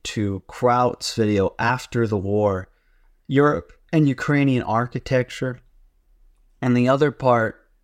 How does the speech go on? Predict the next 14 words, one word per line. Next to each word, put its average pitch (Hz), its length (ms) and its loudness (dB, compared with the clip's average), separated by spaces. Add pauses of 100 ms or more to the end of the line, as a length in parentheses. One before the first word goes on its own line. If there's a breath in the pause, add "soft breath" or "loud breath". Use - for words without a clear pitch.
(340)
is 123 200 -2
going 110 640 0
to - 120 -4
be 107 160 0
just 104 140 0
my 104 160 2
own 113 140 2
insights 101 540 0
on 98 140 0
the 92 100 0
economic 98 440 -4
future 98 460 -4
of 92 180 -6
Ukraine. 98 520 -4